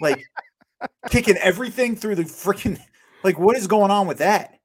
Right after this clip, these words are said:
Speaker 2: Uh, yeah,
Speaker 1: And
Speaker 2: he's
Speaker 1: our
Speaker 2: one of the
Speaker 1: kicker
Speaker 2: best.
Speaker 1: is the one missing field
Speaker 2: He,
Speaker 1: goals.
Speaker 2: I didn't know that he was, like, the, the N F L all-time leader with, like, more than fifty field, like, fifty plus yard field goals. Like, he's just, he's been booming them for Detroit forever 'cause they can never get actual <laughs> touchdowns. <laughs> So,
Speaker 1: Yeah.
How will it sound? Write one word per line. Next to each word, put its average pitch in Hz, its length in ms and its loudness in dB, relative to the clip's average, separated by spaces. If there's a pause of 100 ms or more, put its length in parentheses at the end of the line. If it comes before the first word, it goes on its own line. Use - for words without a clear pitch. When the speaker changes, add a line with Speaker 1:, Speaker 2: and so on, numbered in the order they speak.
Speaker 2:
Uh, 98 360 -12
yeah, 101 200 -4
Speaker 1:
And - 80 -2
Speaker 2:
he's 190 100 2
Speaker 1:
our 240 80 4
Speaker 2:
one 135 80 0
of 139 60 -2
the 139 100 4
Speaker 1:
kicker 156 120 2
Speaker 2:
best. 160 120 0
Speaker 1:
is 147 60 -14
the 165 80 -8
one 156 200 -8
missing 156 260 -10
field 131 280 -6
Speaker 2:
He, 117 60 -6
Speaker 1:
goals. 95 400 -8
Speaker 2:
I 131 120 2
didn't 135 200 -2
know 139 180 0
that 107 160 -4
he 107 80 -6
was, 101 260 -8
like, 101 160 -6
the, 98 100 -10
the 95 460 -10 (360)
N 120 140 -6
F 123 160 -6
L 120 100 0
all-time 113 500 -4
leader 117 240 -4
with, 98 140 -6
like, 90 200 -8
more 110 300 -2
than 98 200 -14
fifty 107 300 -8
field, 110 300 -10
like, 101 160 -10
fifty 113 240 -12
plus 117 260 -6
yard 101 180 -6
field 113 220 -6
goals. 78 220 -16
Like, 87 140 -14
he's 120 220 -10
just, 110 340 -10 (420)
he's 143 140 -4
been 147 160 -6
booming 135 320 2
them 117 100 -4
for 110 100 -8
Detroit 117 460 -4
forever 117 320 -4
'cause 98 120 -6
they 107 100 -4
can 101 120 -14
never 110 200 -4
get 107 220 -6 (100)
actual 113 300 -6
<laughs> - 80 -12
touchdowns. - 720 -8
<laughs> - 200 -18
So, - 240 -10
Speaker 1:
Yeah. - 260 -4